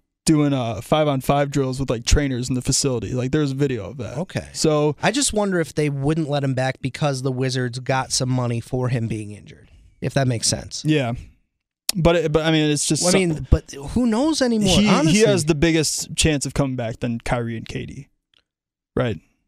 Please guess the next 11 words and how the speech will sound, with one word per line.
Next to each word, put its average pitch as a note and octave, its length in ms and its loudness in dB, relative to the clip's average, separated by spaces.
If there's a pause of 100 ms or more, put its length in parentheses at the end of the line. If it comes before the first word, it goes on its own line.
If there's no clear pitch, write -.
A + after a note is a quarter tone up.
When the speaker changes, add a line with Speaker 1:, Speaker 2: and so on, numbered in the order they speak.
(120)
Speaker 2:
I F#3 260 0
would G3+ 240 0
disagree. B2 600 0 (100)
I C#3+ 160 4
Speaker 1:
Kyrie? C3 120 2
Speaker 2:
think, E3+ 300 2 (460)
I D#3 120 2
think G3+ 220 -2
Kyrie G3+ 440 2
number F3+ 280 0
one, D3 520 0